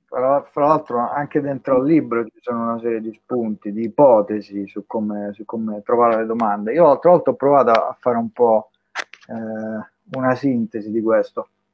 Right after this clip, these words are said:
Eh, secondo me le domande andrebbero cercate sempre, su qualsiasi cosa, eh, eh, su qualsiasi cosa una persona sta cercando, la,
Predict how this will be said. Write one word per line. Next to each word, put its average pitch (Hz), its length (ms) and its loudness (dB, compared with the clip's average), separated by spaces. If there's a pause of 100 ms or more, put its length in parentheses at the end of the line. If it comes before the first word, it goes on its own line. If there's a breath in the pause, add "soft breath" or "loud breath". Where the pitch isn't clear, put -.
(800)
Eh, 156 420 0
secondo 196 360 4
me 233 140 6
le 185 140 8
domande 175 640 6
andrebbero 143 720 2
cercate 156 680 2
sempre, 113 840 -2 (220)
su 156 300 -2
qualsiasi 180 680 0
cosa, 147 800 0
eh, 127 560 -10 (1080)
eh, 135 480 -8
su 147 160 -6
qualsiasi 175 580 2
cosa 170 320 4
una 143 160 0
persona 151 440 2
sta - 380 0
cercando, 156 1300 0
la, 131 220 2